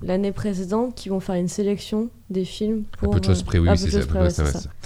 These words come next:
Speaker 2: ça. Oui, c'est une association que de cinéastes qui œuvrent toute l'année pour la diffusion du cinéma, euh, dit indépendant, et ils profitent de Cannes comme une vitrine pour mettre en, en avant, euh, neuf films. Donc, c'est une programmation, voilà,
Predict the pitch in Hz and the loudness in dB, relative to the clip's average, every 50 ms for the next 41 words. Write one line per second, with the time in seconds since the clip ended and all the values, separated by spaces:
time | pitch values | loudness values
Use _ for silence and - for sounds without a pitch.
0 | - - - - - 92 87 - 98 92 85 - 101 87 104 95 - - 123 117 | -12 -12 -12 -4 0 0 2 4 4 4 4 4 2 2 2 2 2 4 2 2
1 | - - 92 85 87 85 - - - 87 85 82 85 92 104 107 117 117 - - | 2 2 2 4 4 2 2 0 0 2 4 6 6 6 6 6 4 4 0 -2
2 | - 90 92 95 95 95 85 80 - - - - - 92 90 90 90 85 - - | 2 4 6 6 6 4 2 0 -2 -2 -4 0 4 4 6 6 6 4 4 2
3 | 82 76 71 78 80 - - 82 80 80 82 82 80 73 - - - 76 76 78 | 2 2 2 -2 -4 -2 -2 0 0 2 2 2 2 0 -2 -2 0 0 2 4
4 | 78 78 78 73 67 65 65 65 - - - - - - - - 85 82 82 85 | 2 2 2 2 0 0 -2 -4 -8 -12 -18 -20 -20 -20 -12 -4 -2 0 2 4
5 | 92 95 87 80 78 - - 73 78 80 85 90 104 120 127 - - - - - | 6 6 6 6 4 2 2 2 4 4 6 6 6 4 4 2 -2 -10 -18 -20
6 | - - - - - 82 85 87 90 92 95 98 101 101 101 104 110 98 - - | -20 -18 -8 -2 0 2 4 6 6 6 6 6 4 4 4 4 4 2 0 -4
7 | - - - 87 - 87 - - - 82 - - 98 87 82 - - - 95 98 | -10 -12 -8 -4 -4 -2 -2 0 -2 -2 2 2 4 4 4 2 2 4 4 6
8 | 107 107 101 - 80 78 78 78 76 71 80 80 - - - 101 107 113 104 80 | 6 6 4 2 2 4 4 4 4 2 0 -2 -2 2 4 4 6 6 6 4
9 | - - 76 78 82 80 - - - 76 73 - 78 78 78 78 76 76 80 80 | 2 2 2 2 2 2 2 2 0 0 2 2 2 4 4 4 4 4 4 4
10 | 85 85 76 73 71 71 71 78 78 73 - - - 80 92 101 110 98 76 67 | 4 4 4 4 4 2 2 2 2 0 -2 -4 0 2 2 4 4 4 2 0
11 | - - - 67 - - 73 71 73 69 69 69 - - 87 85 80 73 73 71 | -2 -2 -4 -4 -2 -2 -2 0 0 0 0 -2 -2 0 0 0 2 2 0 0